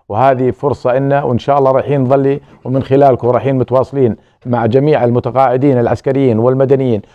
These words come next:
وكل الشرفاء، ورايحين، آه، دائمًا نكرم الإنجازات واللي يقدموا الإنجازات للوطن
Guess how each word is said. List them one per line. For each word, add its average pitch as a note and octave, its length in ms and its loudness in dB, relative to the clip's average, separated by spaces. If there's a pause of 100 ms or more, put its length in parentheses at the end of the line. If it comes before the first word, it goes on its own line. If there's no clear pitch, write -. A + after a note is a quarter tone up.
(140)
وكل F3 280 0
الشرفاء، D3 600 0 (360)
ورايحين، C#3 540 0
آه، C3+ 280 4
دائمًا C#3+ 340 2
نكرم D3+ 540 0 (280)
الإنجازات C#3+ 800 2
واللي C#3+ 500 0
يقدموا C3+ 380 2
الإنجازات B2+ 500 2
للوطن B2 440 0